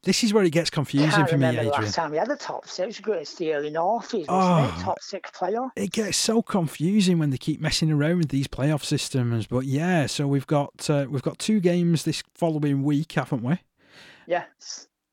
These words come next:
Speaker 1: On Thursday,
Speaker 2: Yeah.
Speaker 1: it's Warrington taking on Hull. And on Friday, it's Catalans taking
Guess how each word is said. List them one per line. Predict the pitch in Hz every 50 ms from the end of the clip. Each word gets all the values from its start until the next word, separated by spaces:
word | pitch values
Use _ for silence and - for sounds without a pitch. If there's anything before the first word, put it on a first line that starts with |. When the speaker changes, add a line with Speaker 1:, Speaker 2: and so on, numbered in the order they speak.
| _ _ _ _ _ _ _ _ _ -
Speaker 1:
On | 160
Thursday, | - - 214 214 208 190 - - 180 147
Speaker 2:
Yeah. | 123 127 139
Speaker 1:
it's | 147 165 151 - -
Warrington | 170 180 190 196 202 196 - - 165 151 135
taking | - 170 165 151 - 156 143 143
on | 127 117
Hull. | - - - 156 160 208 - - _ - _ _ _ _ _ _ _ _ _ _ _ _ _ _ _ _ _ _
And | - 131 135
on | 139 139
Friday, | - - - 170 170 185 202 185 - 127 117 151 - - -
it's | 147 139 -
Catalans | - - - - 185 - - - 190 170 143 117 107 131 165 - - - - _ _ _ _ -
taking | - - 151 156 - - 156 143 139